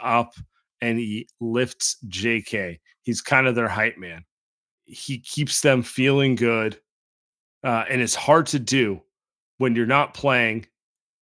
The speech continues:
Uh, it's easier to do when you're actually on the floor.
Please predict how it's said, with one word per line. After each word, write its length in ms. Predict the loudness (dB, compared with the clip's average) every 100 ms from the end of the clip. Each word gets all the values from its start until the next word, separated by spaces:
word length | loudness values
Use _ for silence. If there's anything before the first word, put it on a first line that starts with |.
| -8
Uh, 400 | -4 -4 -6 -8 -14 _ -10
it's 180 | -10 -10 -10
easier 420 | -4 -2 0 2
to 100 | 2
do 300 | 0 2 2
when 180 | 2 0
you're 140 | -4 -4
actually 460 | -4 -4 -6 -10 -12 -6
on 260 | -2 0 -2
the 60 |
floor. 460 | -6 -10 -12 -14